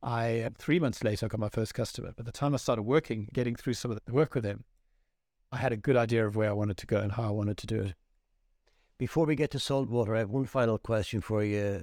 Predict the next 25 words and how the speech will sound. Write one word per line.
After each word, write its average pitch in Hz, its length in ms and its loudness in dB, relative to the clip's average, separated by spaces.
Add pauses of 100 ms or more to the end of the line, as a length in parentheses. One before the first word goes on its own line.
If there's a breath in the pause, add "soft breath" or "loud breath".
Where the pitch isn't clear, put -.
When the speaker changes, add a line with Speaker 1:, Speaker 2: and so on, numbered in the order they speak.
Speaker 2:
You 107 160 -4
mentioned 113 540 0
Amazon's 107 460 0
fourteen, 110 600 0
fourteen 113 440 0
principles 104 520 -2
of 82 80 -2
leadership. 101 540 0 (640)
Can 127 140 2
you 117 80 2
talk 151 400 0
to 156 100 0
me 143 200 2
about 113 600 2
one 117 300 0
or 113 100 2
two 113 580 0 (500)
that 110 300 2 (320)
resonated 113 640 2
most 104 380 2
with 104 180 -2
you, 104 200 4
that 92 200 -2
you 107 180 2
felt 98 500 0